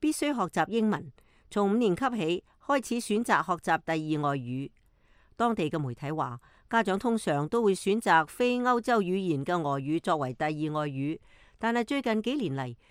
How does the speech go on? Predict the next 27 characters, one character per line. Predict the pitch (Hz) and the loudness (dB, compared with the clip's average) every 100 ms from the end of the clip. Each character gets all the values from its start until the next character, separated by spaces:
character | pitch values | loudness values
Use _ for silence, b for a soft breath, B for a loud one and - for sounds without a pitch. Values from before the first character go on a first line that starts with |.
| b b | b b
非 | - - 226 226 | -12 2 2 6
歐 | 226 220 | 6 4
洲 | 220 220 202 | 6 4 4
語 | |
言 | 175 185 165 143 147 | 2 0 0 -2 0
嘅 | 180 185 | 0 0
中 | 254 240 | 0 0
文 | 185 123 123 | 0 -2 -4
喺 | 165 220 | -2 2
格 | 226 | 2
魯 | 185 185 | 2 0
吉 | 254 208 | -2 -2
亞 | 185 170 151 | 2 2 0
日 | - 170 | -2 -4
益 | 196 240 | -4 -2
受 | 175 147 | -2 -2
到 | 156 | -4
歡 | - 208 | -2 -2
迎。 | 160 123 143 b b b _ | -2 -6 -14 b b b _
喺 | 175 208 | 0 2
選 | 208 226 | 0 0
擇 | 190 | 0
第 | 156 160 156 | 0 -2 0
二 | 160 | 0
外 | 156 | 0
語 | 147 156 | 0 -4
時， | 170 131 104 | -4 -10 -10